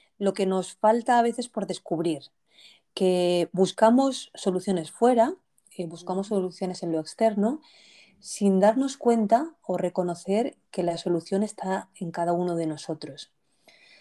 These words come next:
Speaker 1: A veces es verdad que hay que, eh, definir muy bien esto o explicar muy bien esto, porque ahora con este mundo del todo se puede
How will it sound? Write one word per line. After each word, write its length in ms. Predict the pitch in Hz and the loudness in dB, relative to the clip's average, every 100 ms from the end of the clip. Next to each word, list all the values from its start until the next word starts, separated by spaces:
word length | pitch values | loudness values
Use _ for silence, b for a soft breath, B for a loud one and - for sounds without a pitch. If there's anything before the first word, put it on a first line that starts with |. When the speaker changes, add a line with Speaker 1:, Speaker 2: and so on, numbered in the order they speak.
| b b | b b
Speaker 1:
A 120 | 196 190 | 0 2
veces 380 | 220 220 269 262 | 2 4 2 2
es 140 | 220 | 2
verdad 340 | 233 226 240 240 | 2 6 4 4
que 80 | 214 | 0
hay 100 | 214 | 0
que, 880 | 208 208 202 202 196 196 190 185 170 _ _ - - _ _ - | 0 2 4 4 4 4 2 0 -4 _ _ -14 -14 _ _ -20
eh, 220 | - - _ - | -20 -20 _ -20
definir 880 | 220 190 202 202 196 190 220 220 202 | -14 0 2 2 4 6 6 4 4
muy 240 | 196 196 | 4 4
bien 320 | 190 196 190 | 4 4 4
esto 360 | 196 208 - 185 | 2 2 2 4
o 520 | 185 170 160 156 160 | 6 6 6 4 2
explicar 400 | 170 - 160 180 | 0 -2 0 2
muy 140 | 202 196 | 4 4
bien 200 | 190 196 | 4 2
esto, 360 | 196 226 208 - | 0 0 0 0
porque 440 | 170 - 165 160 | -4 -4 2 4
ahora 440 | 160 185 208 208 - B B B _ | 6 6 6 4 -2 B B B _
con 360 | - 180 175 175 | -4 -2 -2 -2
este 300 | 185 - 208 | -2 0 2
mundo 420 | 196 202 190 185 | 4 4 4 4
del 420 | 175 170 165 160 | 4 2 2 2
todo 240 | - 180 180 | 2 0 0
se 160 | - | -8
puede 800 | 147 185 202 196 185 180 170 160 | -8 -2 -2 0 -2 0 0 -2